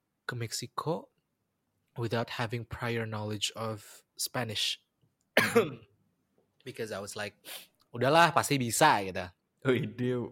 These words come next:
Speaker 1: And then, kebetulan keluarga gue pertama itu mereka, karena I was like their sixth, um, exchange, eh, apa sih, anak angkatnya mereka gitu loh.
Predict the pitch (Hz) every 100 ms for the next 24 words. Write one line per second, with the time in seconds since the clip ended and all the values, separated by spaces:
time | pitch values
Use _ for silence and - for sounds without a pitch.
0 | - 120 127 135 131 - - - - -
1 | - 143 131 127 120 151 147 123 120 117
2 | 113 - 107 120 117 - 180 127 110 156
3 | 170 156 - _ _ _ _ - _ -
4 | 123 120 117 131 156 - 135 - 123 117
5 | 104 - - - - - - - - _
6 | _ 135 135 123 131 113 - - 123 123
7 | 120 - - - _ _ _ _ - 123
8 | 120 120 120 120 123 120 120 120 107 -
9 | - 123 120 117 113 113 117 113 110 110
10 | 107 107 107